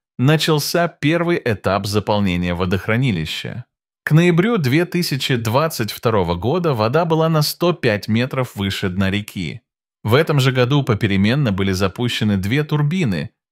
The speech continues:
и плотина впервые произвела электроэнергию, подав её в сеть.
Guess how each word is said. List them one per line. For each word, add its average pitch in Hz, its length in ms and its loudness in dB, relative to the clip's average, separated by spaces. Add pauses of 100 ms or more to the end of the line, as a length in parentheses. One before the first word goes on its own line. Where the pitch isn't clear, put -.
и 151 100 4
плотина 151 500 0
впервые 131 460 0
произвела 110 640 0
электроэнергию, 151 1040 0 (140)
подав 104 400 2
её 87 200 -2
в 90 60 -8
сеть. - 520 -6